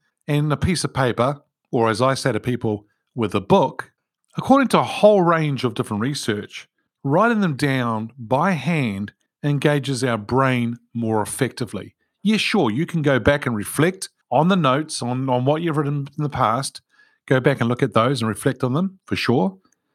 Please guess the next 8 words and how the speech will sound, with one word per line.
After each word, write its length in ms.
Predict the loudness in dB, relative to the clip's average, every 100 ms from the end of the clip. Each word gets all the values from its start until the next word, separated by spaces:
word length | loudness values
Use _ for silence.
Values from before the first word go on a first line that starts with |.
| 0
But 120 | 2
what 140 | 4 2
it 140 | 0
does, 360 | 0 0 0 0
more 220 | 0 0
importantly, 680 | 2 0 0 0 -2 -4 -8 _ _
it 100 | 0
actually 520 | 0 0 -2 -2 -2